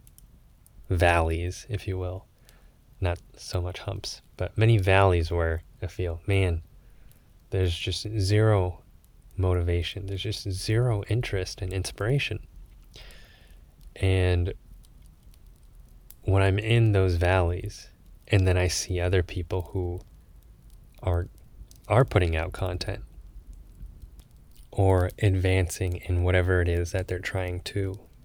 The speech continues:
build, and it becomes a sort of unpleasant reminder of,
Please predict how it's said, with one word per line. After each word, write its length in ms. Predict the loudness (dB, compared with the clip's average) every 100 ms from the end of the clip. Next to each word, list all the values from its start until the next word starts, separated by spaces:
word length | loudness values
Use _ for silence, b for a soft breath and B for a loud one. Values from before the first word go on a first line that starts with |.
| -4
build, 420 | -2 -2 -4 -10 -18 -20 -20 -20 -20 -20 -20 -20 -20 -20 -20 -20 -20 -20 -20 -2
and 600 | 2 2 2 2 0 -4 -8 -20 -20 -20 -20 -20 -20 -20 -20 _ -20 -20 -20 -20 -20 -20 -20 -20 -20 -6
it 280 | 2 2 2 -6 -6
becomes 800 | -6 -2 4 6 6 4 0 -6 -16 -20 -20 -20 -20 -20 -20 -20 -20 -18 -2
a 640 | 0 2 2 0 -2 -6 -16 -20 -20 -20 -20 -20 -20 _ -20 -20 -20 -20 -20 -20 -20 -20 -20 -20 -18
sort 260 | 0 0 4
of 80 |
unpleasant 560 | 4 4 2 -2 0 0
reminder 640 | 0 0 0 0 -4 -10 -16 -20 -16 -12
of, 240 | -12 -12